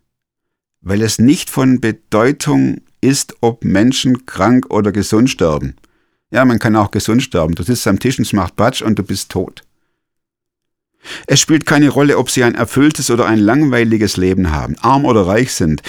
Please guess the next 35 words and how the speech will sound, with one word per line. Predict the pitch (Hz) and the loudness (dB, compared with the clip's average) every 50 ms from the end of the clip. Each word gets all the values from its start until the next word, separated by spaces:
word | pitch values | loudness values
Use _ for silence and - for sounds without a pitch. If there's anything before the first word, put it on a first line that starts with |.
| - - - - | -14 -16 -14 -8
sich | - - 131 131 | -4 0 2 2
in | 131 127 120 | 2 2 2
Dubai | - 143 156 160 151 143 131 123 | 4 2 2 4 2 2 2 2
am | 117 120 | 2 0
Strand | 107 - - 113 120 156 151 | 0 0 0 0 0 0 -2
pflegen | - - 120 123 120 120 120 107 | -4 -2 0 0 2 2 0 0
oder | - 117 110 | 0 0 0
ihr | 98 85 104 | 0 0 0
Shampoo | - - 107 127 139 139 131 120 | 0 0 0 0 2 2 0 0
beim | 107 110 107 110 107 | 2 2 2 2 2
D | 101 107 101 76 | 2 2 2 2
M | 80 120 120 | 2 2 2
einkaufen. | 113 110 107 104 98 - 80 71 67 65 69 69 64 - _ _ _ _ _ _ _ _ _ | 2 0 0 -2 -2 -2 -4 -6 -8 -8 -10 -12 -12 -14 _ _ _ _ _ _ _ _ _
Jesus | 92 87 107 127 139 139 - 151 151 143 - - - _ _ | -2 0 2 2 2 2 2 0 -2 -2 -4 -10 -14 _ _
sprach | _ - - - - 107 110 117 123 139 139 - - - _ _ _ _ _ _ _ _ _ _ _ | _ -20 -18 -8 -2 0 2 2 2 0 -2 -6 -12 -18 _ _ _ _ _ _ _ _ _ _ _
und | - - | -12 -12
spricht | - - - - 113 135 139 - - - - _ _ _ _ | -12 -8 -4 -2 0 0 -2 -4 -10 -18 -20 _ _ _ _
auch | - - - - - | -14 -14 -12 -6 -2
heute | 90 110 117 - 123 | 0 0 0 0 0
noch | 113 110 113 107 | 0 0 -2 -4
von | - - 78 71 | -6 -6 -6 -6
Vergebung | - 78 76 - - 80 82 80 90 80 76 | -6 -10 -10 -6 -4 -4 -4 -4 -4 -6 -4
der | 76 85 | -4 -6
Schuld. | - - - 82 - - - - - - - - - - | -6 -6 -6 -8 -10 -10 -12 -16 -18 -16 -16 -16 -10 -6
Also | - 104 120 | -4 -2 0
genau | 110 123 123 131 139 147 | 2 2 2 4 2 2
die, | 135 131 127 135 139 127 - - - _ _ _ _ _ _ _ _ _ _ _ _ _ - | 2 2 2 2 2 0 -2 -8 -20 _ _ _ _ _ _ _ _ _ _ _ _ _ -2
die | 117 | 0
uns | 120 113 107 - | 0 0 0 0
nachts | 107 107 117 117 - - - | 0 0 0 -2 -4 -8 -8
an | - 110 113 107 | -2 0 0 0
die | 101 98 - | 0 -2 -2
Decke | - 107 - - 123 | -4 -4 -4 -4 -4
starren | 117 - - 95 90 90 90 82 | -4 -4 -4 -4 -2 -2 -2 -4
lässt, | 76 60 - - - - - - | -4 -6 -8 -10 -14 -16 -18 -20